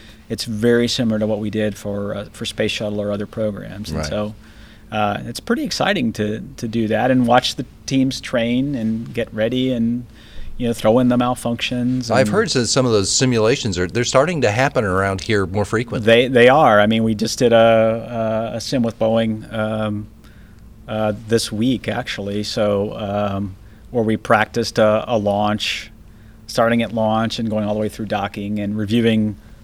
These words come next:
Speaker 1: all the systems to make sure at the mission management team, we would be go for docking, and we had the space station program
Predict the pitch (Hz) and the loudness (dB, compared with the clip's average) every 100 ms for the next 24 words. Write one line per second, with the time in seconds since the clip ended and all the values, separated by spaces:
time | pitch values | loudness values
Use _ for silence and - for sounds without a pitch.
0 | - - 113 123 123 - 127 - 113 113 | -20 -6 2 2 2 -2 -6 -4 -4 -2
1 | 107 - 107 110 - 110 107 104 104 104 | -4 -4 -4 -4 -4 -2 2 2 2 -2
2 | 101 - - 110 - 110 110 113 110 110 | -6 -20 -14 -8 0 0 2 0 0 -2
3 | 104 110 113 110 107 110 110 107 107 107 | -4 -6 -4 -2 -2 -2 -4 -4 -4 -6
4 | - 104 104 101 110 110 113 104 110 110 | -4 -4 -4 -4 -4 -4 -4 -4 -4 -4
5 | 110 - 110 - 113 127 120 117 113 113 | -4 -4 -4 -4 -6 -8 -6 -6 -4 -6
6 | 113 | -6